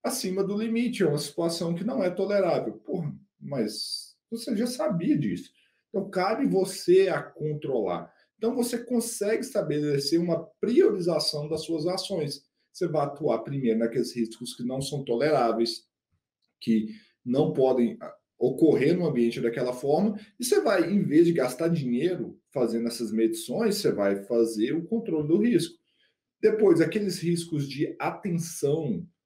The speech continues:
um risco que pode tá, é, saltando os seus olhos ali, mas ele, ele ainda está numa região de dúvida, que é um risco de atenção, por exemplo, aí sim você vai medi-lo.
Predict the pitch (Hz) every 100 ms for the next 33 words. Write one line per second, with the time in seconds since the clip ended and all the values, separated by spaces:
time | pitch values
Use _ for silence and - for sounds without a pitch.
0 | _ _ _ 117 135 127 123 120 120 127
1 | 170 170 143 139 147 139 135 135 143 143
2 | 139 - 120 123 127 - _ _ _ -
3 | 120 120 117 113 113 - 170 160 - -
4 | 156 208 190 139 135 143 120 117 113 107
5 | 110 160 180 131 123 139 139 - 127 139
6 | 147 139 131 180 180 151 - - 135 131
7 | 135 110 117 120 110 87 131 - 123 113
8 | 147 160 165 165 139 175 190 170 123 -
9 | 170 202 147 113 104 185 294 - - _
10 | _ - 320 202 - - 175 170 202 156
11 | 143 139 - - _ _ _ _ _ _
12 | _ 370 403 156 165 302 - -